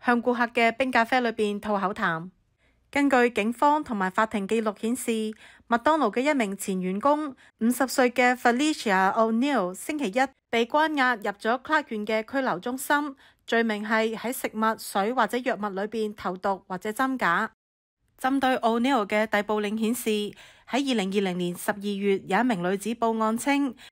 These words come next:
佢喺拉斯維加斯一間麥當勞免落車取餐嘅時候，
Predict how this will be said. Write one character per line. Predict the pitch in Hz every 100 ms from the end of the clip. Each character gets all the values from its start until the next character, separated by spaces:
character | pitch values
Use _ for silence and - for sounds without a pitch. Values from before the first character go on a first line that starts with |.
| _
佢 | - 277
喺 | 254 277
拉 | 262 302
斯 | -
維 | 277 180
加 | 240
斯 | 277 -
一 | 294 285
間 | 294 294
麥 | 254
當 | - 277 277
勞 | 185 180
免 | 175 208
落 | 202
車 | - 269 277
取 | 226 208
餐 | 254 262
嘅 | 240
時 | - 175
候， | 190 190 202